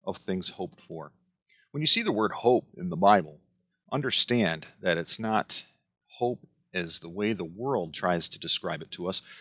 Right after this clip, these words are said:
It's not hope as though I say, "I hope it doesn't rain tomorrow," or, "I hope it's nice and sunny this weekend because I have plans to do this or that,"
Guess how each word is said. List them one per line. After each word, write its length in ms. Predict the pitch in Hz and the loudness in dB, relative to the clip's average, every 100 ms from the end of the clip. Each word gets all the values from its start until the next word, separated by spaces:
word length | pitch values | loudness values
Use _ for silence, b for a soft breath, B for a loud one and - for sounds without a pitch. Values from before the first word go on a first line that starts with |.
| B B - | B B -2
It's 180 | 95 | 2
not 180 | 135 123 | 6 6
hope 300 | - 135 - | 6 -2 0
as 200 | 98 90 | -2 0
though 380 | 104 98 98 90 B B B _ | 0 2 0 -2 B B B _
I 140 | - | 0
say, 560 | 87 - 98 92 87 82 | 4 6 8 6 4 -2
"I 140 | 107 92 | -2 -2
hope 460 | - 131 120 - _ _ | -2 -4 -4 -4 _ _
it 180 | 104 95 | -4 -2
doesn't 300 | 104 98 85 | -2 -4 -6
rain 280 | 95 92 82 | -6 -6 -6
tomorrow," 600 | 95 85 78 80 78 76 _ | -6 -6 -8 -10 -14 -20 _
or, 340 | - 90 80 78 | -6 -4 -4 -4
"I 140 | 85 80 | -4 -2
hope 280 | 123 - | -2 -2
it's 180 | 87 - | 0 0
nice 240 | 101 110 - | 2 2 4
and 100 | 90 | 6
sunny 320 | - 107 104 | 6 6 2
this 240 | 95 - | 0 -4
weekend 340 | 104 92 80 78 | -4 -8 -10 -12
because 240 | 80 87 | -14 -10
I 120 | 87 | -6
have 120 | 85 - | -6 -8
plans 500 | - 95 87 82 - | -4 -4 -4 -6 -8
to 100 | 82 | -8
do 180 | 90 87 | -12 -6
this 260 | 87 - | -4 -4
or 60 | 80 | -4
that," 220 | 85 82 | -4 -4